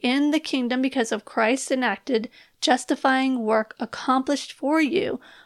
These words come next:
or you will be judged justly and cast out for all eternity. So I give credit to Arise for presenting the truth of the cross to its readers here,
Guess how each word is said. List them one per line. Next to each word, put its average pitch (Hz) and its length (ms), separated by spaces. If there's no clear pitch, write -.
or 269 160
you 269 120
will 262 120
be 247 160
judged 262 640
justly - 680
and 214 200
cast - 340
out 202 160
for 220 120
all 202 200
eternity. - 640
So - 140
I 262 120
give 320 220
credit 330 540
to 311 160
Arise 262 480
for 294 120
presenting 254 580
the 285 60
truth 285 260
of - 140
the 240 120
cross 240 540
to 262 180
its 226 180
readers 240 460
here, 330 320